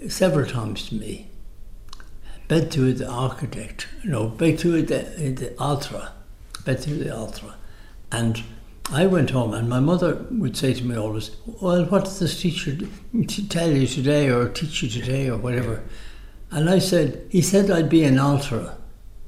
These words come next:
And I, she said, "What's that?" I said, "I've no idea."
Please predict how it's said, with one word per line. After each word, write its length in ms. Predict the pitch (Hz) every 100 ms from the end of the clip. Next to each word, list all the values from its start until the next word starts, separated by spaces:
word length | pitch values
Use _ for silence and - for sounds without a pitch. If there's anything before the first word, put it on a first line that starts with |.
| - - - - - -
And 200 | 151 175
I, 300 | 185 170 190
she 180 | - 185
said, 260 | - 165
"What's 280 | 196 170 -
that?" 160 | 151 139
I 120 | 214
said, 240 | 160 - 127
"I've 160 | 110 120
no 140 | 139
idea." 500 | 123 117 185 160 -